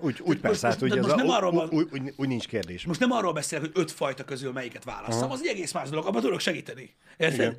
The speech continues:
Speaker 2: De
Speaker 1: igen.
Speaker 2: az, hogy megéri-e venni, az a baj, nem, rosszul, rosszul vezettem fel a dolgot.
Speaker 1: Mhm.
Speaker 2: Tehát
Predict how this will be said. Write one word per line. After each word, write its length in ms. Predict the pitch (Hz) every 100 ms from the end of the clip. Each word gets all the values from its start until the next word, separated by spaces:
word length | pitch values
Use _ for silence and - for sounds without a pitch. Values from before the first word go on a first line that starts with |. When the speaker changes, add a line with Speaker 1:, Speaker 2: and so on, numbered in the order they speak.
| -
Speaker 2:
De 60 |
Speaker 1:
igen. 140 | 135 190
Speaker 2:
az, 140 | -
hogy 80 | 262
megéri-e 440 | 196 196 190 170
venni, 200 | 160 175
az 160 | 185 208
a 40 |
baj, 200 | 180 185
nem, 220 | 185 180 165
rosszul, 420 | 165 190 190 147 139
rosszul 340 | 175 - 147
vezettem 440 | 139 139 139 147
fel 300 | 135 147 139 - - -
a 80 | -
dolgot. 480 | 131 131 131 143 -
Speaker 1:
Mhm. 320 | 120 113 110
Speaker 2:
Tehát 260 | 113 160